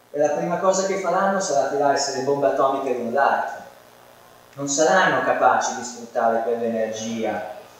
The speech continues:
quel sapere per fare qualcosa di buono. Dagli in mano un martello, non costruiranno un mobile, se lo tireranno in testa l'un l'altro, perché bestie sono. E il simbolo non è un caso.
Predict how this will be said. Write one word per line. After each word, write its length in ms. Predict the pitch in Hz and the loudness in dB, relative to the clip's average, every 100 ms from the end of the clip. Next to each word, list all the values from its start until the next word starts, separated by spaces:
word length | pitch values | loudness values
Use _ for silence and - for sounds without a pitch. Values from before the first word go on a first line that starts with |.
| - - - - | -20 -20 -20 0
quel 180 | 156 156 | 4 6
sapere 960 | 156 143 - 160 156 131 123 117 - - | 4 2 2 4 4 4 0 -4 -8 -8
per 180 | 147 143 | -4 -2
fare 260 | 165 151 - | 2 2 2
qualcosa 500 | 151 143 143 143 127 | 2 2 0 0 -2
di 60 | 123 | -4
buono. 500 | 123 113 - 95 - - _ - | -2 -2 -4 -8 -14 -20 _ -4
Dagli 380 | 160 165 180 | 0 2 0
in 40 | 185 | 0
mano 280 | 190 190 185 | 2 0 0
un 60 | |
martello, 800 | 175 170 170 190 - - - - - - | 0 0 2 2 2 2 -2 -6 -14 -8
non 200 | 160 170 | -6 -4
costruiranno 800 | 190 190 190 175 214 156 143 135 | -2 -2 -4 0 4 4 2 -2
un 60 | 123 | -2
mobile, 440 | 113 - - - - - - - | -2 -2 -4 -8 -12 -20 -20 -14
se 160 | 170 | -6
lo 100 | 180 | 0
tireranno 440 | 185 190 196 196 190 | 4 6 6 2 -2
in 60 | |
testa 400 | 170 - - 160 | -2 -2 -2 -6
l'un 80 | 160 | -4
l'altro, 460 | 190 196 - - - - | 0 2 2 -4 -8 -12
perché 220 | 143 160 | -6 -2
bestie 480 | 202 202 - - 117 | 2 2 2 -4 -8
sono. 380 | - 101 101 - - - - - - - - | -10 -12 -14 -18 -20 -20 -20 -20 -20 -20 -2
E 160 | 214 220 | 4 6
il 40 | |
simbolo 580 | 214 220 170 151 143 160 | 4 -2 -2 -2 -2 0
non 140 | 202 | 2
è 100 | 220 | 2
un 220 | 180 131 | 2 -2
caso. 380 | 117 113 98 - | -2 -2 -4 -8